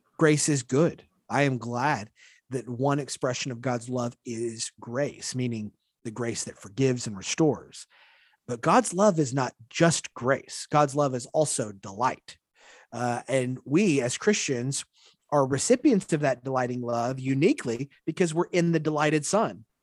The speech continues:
not because we're always doing delightful things. I know I'm not, you know? So I think those are great comforts and assurances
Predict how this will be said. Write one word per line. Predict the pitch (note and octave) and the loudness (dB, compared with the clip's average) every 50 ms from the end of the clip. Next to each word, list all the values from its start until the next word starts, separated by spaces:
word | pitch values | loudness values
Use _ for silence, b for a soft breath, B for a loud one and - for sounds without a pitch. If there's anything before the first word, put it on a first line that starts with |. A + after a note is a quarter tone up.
| _ _ _ | _ _ _
not | D#3+ E3 F3+ | 0 2 4
because | F3+ F3+ E3 F#3 E3 C#3+ | 4 2 2 2 0 2
we're | C#3+ D3+ D3 | 0 0 2
always | C3+ D3 D3+ D3 C#3+ C#3 | 4 4 4 2 0 0
doing | B2 D3 C#3+ C#3+ C3+ | 0 0 0 0 0
delightful | B2 C3+ B2+ B2+ C3 A#2+ - - G#2+ | 0 0 0 0 0 -2 -4 -10 -10
things. | - - E3 F#3 C3+ B2+ D3+ - - - _ _ _ - | -6 -4 -4 -4 -4 -6 -8 -12 -14 -18 _ _ _ -6
I | B2+ | -4
know | C#3+ C#3 B2+ | -2 0 2
I'm | C3 E3 F3 | 4 4 4
not, | C#3 B2 C3+ D#3+ F#3 - _ _ _ _ _ _ _ _ _ _ _ _ _ _ _ _ _ _ _ _ _ _ _ _ _ - | 4 4 2 0 -2 -6 _ _ _ _ _ _ _ _ _ _ _ _ _ _ _ _ _ _ _ _ _ _ _ _ _ -6
you | C3+ | -2
know? | C3+ D3 F3+ - - _ _ _ _ _ _ _ _ _ _ _ _ _ | -2 -2 -2 -4 -8 _ _ _ _ _ _ _ _ _ _ _ _ _
So | - E3 | 0 2
I | F3 | 4
think | F3 G3+ E3+ | 4 4 6
those | D3 E3 F#3+ F3 D#3+ | 6 6 6 6 4
are | C#3+ | 2
great | B2+ C#3+ C3+ C3 | 2 0 0 0
comforts | - C#3 C#3+ C#3 - C3+ B2+ - | 0 -2 -2 0 -2 -2 -2 -2
and | B2+ | -4
assurances | A2 G2+ - C3+ C#3 C3 A#2 G#2 - G2 F2+ - - - | -4 -2 0 0 0 0 0 -4 -8 -10 -10 -10 -12 -12